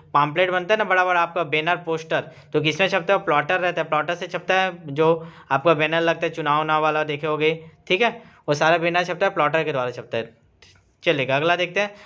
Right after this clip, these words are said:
सबसे सर्वोत्तम होता है प्लॉटर। तेरहवाँ क्वेश्चन की ओर आगे बढ़ते हैं। तेरहवाँ क्वेश्चन है,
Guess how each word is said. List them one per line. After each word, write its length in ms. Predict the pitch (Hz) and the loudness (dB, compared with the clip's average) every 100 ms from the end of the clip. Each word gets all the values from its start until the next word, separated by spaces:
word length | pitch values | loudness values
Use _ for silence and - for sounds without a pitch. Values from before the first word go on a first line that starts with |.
| - | -8
सबसे 280 | - 165 202 | 0 0 2
सर्वोत्तम 400 | 196 175 170 185 | 2 2 2 0
होता 220 | 180 175 | 2 0
है 60 | 131 | 0
प्लॉटर। 560 | 143 127 131 - - _ _ _ _ _ _ _ _ _ _ _ _ _ _ _ _ | 0 -2 -2 -6 -18 _ _ _ _ _ _ _ _ _ _ _ _ _ _ _ _
तेरहवाँ 260 | 170 175 185 | 0 2 2
क्वेश्चन 300 | 190 185 190 | 0 -2 -2
की 60 | 190 | 2
ओर 60 | |
आगे 180 | 175 180 | 2 0
बढ़ते 180 | 180 190 | -4 -6
हैं। 80 | 185 | -2
तेरहवाँ 240 | 160 175 | 0 2
क्वेश्चन 280 | 185 180 185 | 0 -2 -2
है, 260 | 208 - | -4 -8